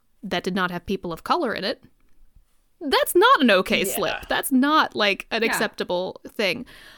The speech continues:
Speaker 1: I get really angry. I'm a corset person. I'm an undergarments person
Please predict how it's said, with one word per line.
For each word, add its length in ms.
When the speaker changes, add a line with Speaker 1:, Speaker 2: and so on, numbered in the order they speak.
Speaker 1:
I 140
get 160
really 240
angry. 240
I'm 140
a 20
corset 380
person. 400
I'm 160
an 80
undergarments 500
person 420